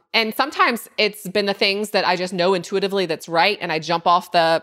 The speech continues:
like, jump off the mountain, right, and figure out the parachute on the way down. There's also that mix of knowing when you're meant to do something. And I feel like if there,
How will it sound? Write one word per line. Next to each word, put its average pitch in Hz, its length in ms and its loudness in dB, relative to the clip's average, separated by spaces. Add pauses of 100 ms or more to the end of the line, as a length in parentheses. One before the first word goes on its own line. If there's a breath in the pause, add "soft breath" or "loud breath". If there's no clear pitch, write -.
like, 151 180 -4
jump - 160 -2
off 175 120 2
the - 60 -6
mountain, 170 280 -2
right, 175 220 2
and 160 140 -14
figure 170 220 0
out - 80 0
the 214 60 -8
parachute 170 340 -4
on 165 80 -2
the 160 60 -2
way 165 80 0
down. 165 400 0 (720 soft breath)
There's 220 180 0
also 247 240 0
that 240 180 0
mix 185 320 -2
of 175 140 0
knowing 185 320 0
when 180 120 -2
you're 175 120 0
meant 170 260 -2
to 220 100 0
do 220 140 -2
something. 247 440 0
And 214 80 0
I 180 80 2
feel 247 180 -2
like 226 200 2
if 190 120 -4
there, 165 160 0